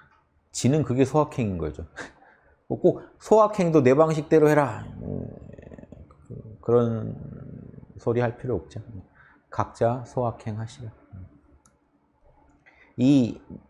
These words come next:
사람의 욕구도 오 단계가 있어요. 메슬로우 욕구 오 단계론.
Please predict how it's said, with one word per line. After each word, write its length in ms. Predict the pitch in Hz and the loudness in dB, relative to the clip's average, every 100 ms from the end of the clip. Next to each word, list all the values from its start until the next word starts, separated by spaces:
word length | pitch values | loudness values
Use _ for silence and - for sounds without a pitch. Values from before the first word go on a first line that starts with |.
| - | -12
사람의 460 | - 180 185 170 120 | 0 4 4 6 6
욕구도 420 | 104 - 143 127 | 6 2 2 6
오 100 | 131 | 8
단계가 340 | 156 151 127 | 6 4 4
있어요. 220 | 95 101 101 | 4 2 2
메슬로우 580 | 101 - 123 117 104 | 2 2 2 4 6
욕구 300 | 98 90 - | 4 2 2
오 80 | 101 | 4
단계론. 480 | 113 107 92 85 | 4 2 0 -2